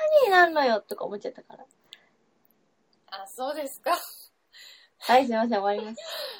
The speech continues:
Speaker 2: はい。
Speaker 1: ダメだよ。マネ今擦れてるから、なんか。
Speaker 2: <laughs> でも今日やる、なんか、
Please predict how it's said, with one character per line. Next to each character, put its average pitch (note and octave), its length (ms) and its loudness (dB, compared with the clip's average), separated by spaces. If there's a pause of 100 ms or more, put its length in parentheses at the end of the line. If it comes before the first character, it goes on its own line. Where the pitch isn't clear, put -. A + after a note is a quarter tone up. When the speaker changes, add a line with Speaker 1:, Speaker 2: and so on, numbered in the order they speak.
(340)
Speaker 2:
は F#3+ 140 -16
い。 - 180 -18 (3000)
Speaker 1:
ダ A#3+ 160 6
メ G#4 200 6
だ E4+ 200 6
よ。 F3 160 -6
マ C4 160 -2
ネ C4+ 100 -2
今 G3+ 140 -4
擦 D#4+ 160 -12
れ G#4 120 0
て A3+ 140 0
る F3+ 100 -2
か F3 120 -2
ら、 E3+ 100 -6
な F3 140 -12
ん F3 80 -16
か。 - 200 -4 (1300)
Speaker 2:
<laughs> - 1300 -10
で F4 100 -10
も C#4+ 180 -12
今 C#4+ 200 -4
日 A3+ 80 -10
や A3 120 -8
る、 A3+ 220 -12
な A#3+ 100 -20
ん G#3+ 40 -20
か、 - 180 -20